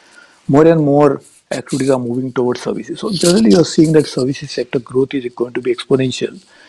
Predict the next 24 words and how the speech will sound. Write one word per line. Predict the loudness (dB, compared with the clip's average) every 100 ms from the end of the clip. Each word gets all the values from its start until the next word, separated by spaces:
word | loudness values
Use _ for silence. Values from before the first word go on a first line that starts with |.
| _
in | -6
the | 0 2
years | 2 0
to | -4
come. | -6 -6
And | 0
with | 0 2
the | 0
technology | 0 2 4
driving | 6 4 4 2
it | 0
even | 0 -2
more, | -2 -2 -2
it | -2
is | -8
bound | -8 -6 -2
to | -2
happen. | -2 -8 -12 _ -20 -20 -20 -20 -20 -20 -20 _
Now, | 0
therefore, | 2 2 0 2 0 0 -4 -4
we | 0
have | 2 2 2 2 0
to | -2 -2 -8 -12 0
plan | 2 0 -4 -12